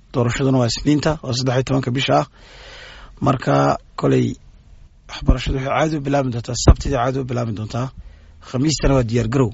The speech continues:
oo iskuullada waa la furayaa. Sabtidana markaa doo-, waxbarashadii oo caadi ah runtii bilaabi doontaa. Laakiin iskuullada maamulayaasha iyo guddoomiyaasha waxbarashada waxaan farnay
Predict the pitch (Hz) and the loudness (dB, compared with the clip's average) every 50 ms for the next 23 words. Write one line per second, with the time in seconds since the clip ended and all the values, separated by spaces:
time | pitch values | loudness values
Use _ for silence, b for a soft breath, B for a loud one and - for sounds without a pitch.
0 | - - - - 117 113 - - 131 131 135 127 123 120 110 - 147 147 143 143 | -6 -14 -12 -8 -6 -6 -4 0 2 2 4 4 2 2 0 0 2 4 6 6
1 | 151 151 - b b b b b b b b b - - - 170 135 - - 135 | 6 4 2 b b b b b b b b b -8 0 0 0 0 2 -2 0
2 | 127 131 135 139 131 131 127 - 127 127 127 131 127 - - - 123 120 120 - | 2 2 2 2 2 0 0 0 0 2 2 2 0 -2 -4 0 0 2 2 0
3 | - - - 131 123 120 - 143 139 143 139 117 113 131 139 131 131 127 123 131 | -2 -4 -4 -4 -2 0 0 0 2 4 4 6 6 6 6 6 4 2 2 0
4 | 123 - 123 98 123 117 120 110 117 107 107 107 107 113 143 151 147 b b b | 0 -2 -2 0 0 0 0 2 0 0 0 -2 -2 -2 -2 -4 -4 b b b
5 | b b b b b b b - 131 131 135 139 135 123 - - - 123 135 139 | b b b b b b b -12 -12 -8 -4 -4 -4 2 2 2 2 2 -2 0
6 | 139 139 131 127 123 120 117 117 120 127 131 135 127 - 135 131 117 117 107 120 | 0 0 0 -2 -2 -4 -4 -2 2 2 4 4 4 2 0 0 0 2 2 4
7 | 117 123 131 131 120 - - - 127 120 120 - 143 123 117 117 110 - - - | 4 6 4 4 4 2 0 2 2 2 2 4 2 2 4 2 2 0 0 2
8 | 120 139 156 | 4 4 4